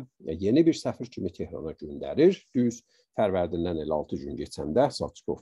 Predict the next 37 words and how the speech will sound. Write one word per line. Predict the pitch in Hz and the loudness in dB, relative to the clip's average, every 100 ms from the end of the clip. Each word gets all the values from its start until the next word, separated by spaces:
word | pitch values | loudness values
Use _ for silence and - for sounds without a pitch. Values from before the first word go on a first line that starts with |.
| 85 | -6
yeni | 80 76 | -4 -6
bir | 71 - | -6 -8
vəzir | 80 98 95 | -6 -4 -4
kimi | - 76 | -4 -8
gəlir, | - 78 80 156 190 - _ - - - | -6 -4 6 8 8 4 _ -20 -8 2
e, | 107 95 117 | 6 6 4
üzrəm, | - 95 82 | 2 0 0
yeni | 92 95 | 0 0
səfir | - - - 143 | -2 -2 2 2
kimi | - 95 85 | 2 -2 -2
gəlir, | 87 82 120 190 202 - _ _ _ 87 | -2 2 6 6 4 -4 _ _ _ -2
e, | 95 90 | -2 0
Qəvamla | 98 139 170 151 135 131 | 2 4 4 2 0 -4
görüş | - 123 - 160 | -6 -4 -4 -2
eləyir | 160 147 147 113 | -2 0 -4 -2
və | 113 | -2
orada | 85 82 127 | 0 -2 0
bir | 113 120 - _ _ | 0 -2 -6 _ _
müqavilə, | - 101 101 87 85 82 78 - | -6 0 2 2 -2 -2 -6 -2
müvafəqətnamə | 98 95 85 78 90 87 - 85 87 151 180 | 0 2 2 -2 -4 -6 -4 -2 4 6 8
yazır | 139 120 - | 6 4 -2
ki, | - | 0
bu | 98 | 0
adından | 90 80 71 69 | 0 -4 -8 -6
da | 73 87 | -6 -6
tanınır. | - 73 69 67 - _ _ _ | -6 -6 -8 -12 -14 _ _ _
Birincisi | 131 120 107 - 98 | 6 6 6 0 0
budur | 104 85 | 0 -2
ki, | - 87 76 - _ - _ _ | -2 -4 -4 -8 _ -20 _ _
e, | - 101 92 | 2 4 4
Qızıl | 90 113 117 | 4 4 6
Ordu | 98 87 123 82 | 6 4 -2 -2
bir | 147 123 | 4 4
ay | 95 90 | 4 2
yarım | 87 95 | 0 -2
içərisində | 90 95 76 - - | -6 -8 -10 -10 -6
İranı, | 87 85 80 82 78 | -4 -2 -2 -4 -6